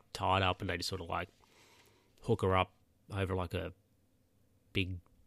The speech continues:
tap thing. So she's just sort of there. Anyway, plot twist, Riggs escapes, then all of a sudden finds his way from wherever he is into the same room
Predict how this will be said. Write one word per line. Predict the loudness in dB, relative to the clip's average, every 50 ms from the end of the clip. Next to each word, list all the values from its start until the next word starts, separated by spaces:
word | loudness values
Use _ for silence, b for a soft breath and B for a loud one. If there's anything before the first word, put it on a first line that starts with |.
| -20 -20 -20 -20 -20 -20 -20 -20 -20 -20 _ _ _ -20 -20 -20 -20 _ _
tap | -2 -2 -2 -2 -2 -6
thing. | 0 2 2 2 2 0 -4 _ b b b b b b b b b b b b b b b b _ 0
So | 0 0 2 0
she's | -2 -2 -2 -4
just | -2 0 0
sort | 0 0 0 -4
of | -2
there. | 0 4 6 6 8 6 6 4 0 -6 b b b b b b b b b b b b b b b b b b b b 8
Anyway, | 10 12 12 12 12 12 10 6 2 _ -20 _ _ _ _ _ _ _ _ _ -2
plot | 4 6 6 6 6
twist, | 6 6 6 8 8 4 0 -6 _ _ _ _ _ _ _ _
Riggs | 4 8 10 12 12 12 12 12 8 8
escapes, | 8 10 8 8 8 8 8 10 10 8 8 6 8 10 12 12 12 10 6 -2 -14 _ _ _ _ _ _ _ _ _ _ _ -20 _ _ _ _ _ _ _ _ _ _ _ _ 0
then | 6 8 10 12 12 12 12
all | 12 12 12 12
of | 10
a |
sudden | 8 6 6 6 8 8 8 6 6 4 2 -4 _ _ _ _ _ _ _ _ _ _ _ _ _ _ _
finds | -8 -8 0 2 4 8 8 8 8 8 6
his | 4 2 4 6
way | 6 6
from | 6 6 4 6 8
wherever | 8 10 10 8 8 8 6
he | 4 6 6 8 8 10 10 10 10
is | 10 8 6 4 0 2 8
into | 8 10 10 10 8 6 4
the | 4 4 4
same | 4 4 4 6 6 8 10 10 10 10 10 10
room | 10 10 10 10 10 8 8 8 8 8 6